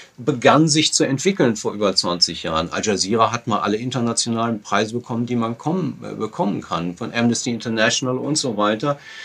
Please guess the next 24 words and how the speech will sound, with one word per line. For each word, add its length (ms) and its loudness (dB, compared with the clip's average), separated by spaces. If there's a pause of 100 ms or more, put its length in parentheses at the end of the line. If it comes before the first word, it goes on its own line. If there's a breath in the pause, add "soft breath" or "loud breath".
(220 loud breath)
Al 160 -2
Jazeera 460 6
als 200 2
transnationales 1000 2
arabisches 580 0
Medium, 500 -2
mittlerweile 480 2
mit 220 -6
einem 100 -4
englischsprachigen 680 -6
Programm, 520 -4
war 520 0
relativ 520 -4
vorbildlich. 1040 0 (420 loud breath)
Auch 340 6
wenn 160 6
man 180 8
sagen 360 6
muss, 220 0
dass 200 0
beim 260 0
Israel-Konflikt 1000 0
auch 160 -6 (240)
eine 220 -2